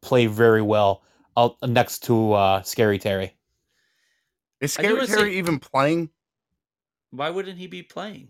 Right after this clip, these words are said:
Speaker 2: Isn't he in a contract fucking
Speaker 1: Contract.
Speaker 2: dispute?
Speaker 1: Yeah, th-, th-, yeah, there was, like, talks that he was hold-, he was gonna start holding out because, because all these wide receivers are starting to get paid. So, but, but we, we haven't really heard too much of that lately that I've,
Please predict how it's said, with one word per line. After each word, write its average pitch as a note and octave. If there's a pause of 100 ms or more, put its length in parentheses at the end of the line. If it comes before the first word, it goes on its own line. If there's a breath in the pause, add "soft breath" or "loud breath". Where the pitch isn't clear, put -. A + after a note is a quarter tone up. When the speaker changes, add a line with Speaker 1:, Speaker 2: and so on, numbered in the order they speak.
(100)
Speaker 2:
Isn't A#2+
he E3
in F3+
a E3+
contract E3+
fucking F#3
Speaker 1:
Contract. B2+ (300 soft breath)
Speaker 2:
dispute? F#3+
Speaker 1:
Yeah, A3+ (220 soft breath)
th-, B3+
th-, B3
yeah, F#3+
there A#3+
was, B3+
like, G3
talks C#3+
that C3
he B2+
was C3
hold-, B2+
he A#2+
was B2+
gonna B2
start B2+
holding A#2+
out A2
because, A2 (320 soft breath)
because A#2+
all B2
these A#2+
wide A#2
receivers A2
are G#2+
starting A2
to A2
get G#2
paid. G2+ (180)
So, G#2 (300 soft breath)
but, D#3
but D#3+
we, F#3
we G#3
haven't G#3+
really E3
heard C#3+
too D3
much C#3+
of B2
that A#2
lately A2+
that G#2
I've, C3